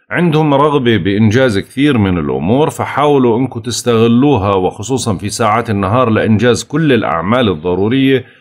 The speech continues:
لأنه الأجواء داعمة ومساعدة لإلكم، وخصوصًا بمساعدة بعض الأشخاص أو المعارف أو ممكن بم-، بإنجاز أعمال مشتركة تكون أقوى.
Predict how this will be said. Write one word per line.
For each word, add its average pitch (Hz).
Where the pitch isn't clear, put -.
لأنه 131
الأجواء 123
داعمة 123
ومساعدة 113
لإلكم، 113
وخصوصًا 135
بمساعدة 139
بعض 120
الأشخاص 120
أو 123
المعارف 107
أو 147
ممكن 151
بم-، 113
بإنجاز 120
أعمال 104
مشتركة 113
تكون 98
أقوى. 85